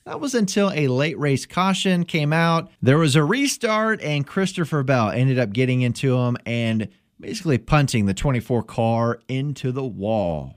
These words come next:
In the end, though, Kyle Larson was able to hold off for a big win for his number five team. And there's no question and no doubt that Hendrick Motorsports seems to have this new car figured out.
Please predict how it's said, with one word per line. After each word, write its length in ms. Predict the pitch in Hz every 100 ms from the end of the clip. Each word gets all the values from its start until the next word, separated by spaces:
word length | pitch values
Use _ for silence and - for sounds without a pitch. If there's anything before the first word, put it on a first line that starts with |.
| _ -
In 120 | 247
the 120 | 285
end, 140 | 269
though, 160 | 233 180
Kyle 280 | - 220 208
Larson 400 | 226 233 - 196
was 140 | 160
able 220 | 185 180
to 80 | 151
hold 260 | 139 220 196
off 220 | 220 220
for 120 | 185
a 160 | 151 156
big 340 | 131 233 311
win 260 | 214 220 262
for 160 | 165
his 100 | 143
number 220 | 147 147 120
five 340 | 180 160 135
team. 380 | 151 156 226 269 -
And 100 | 127
there's 140 | 120
no 140 | 156 151
question 500 | 170 165 160 165 151
and 180 | 120
no 220 | 120 143 120
doubt 460 | 131 127 107 -
that 160 | 123 120
Hendrick 340 | 160 202 214
Motorsports 720 | 156 151 131 - 127 120 - -
seems 340 | - 262 320 240
to 100 | 175
have 180 | 165 151
this 220 | 139 127
new 120 | 147
car 260 | - 131 156
figured 400 | - 107 110 156
out. 420 | 101 73 60 -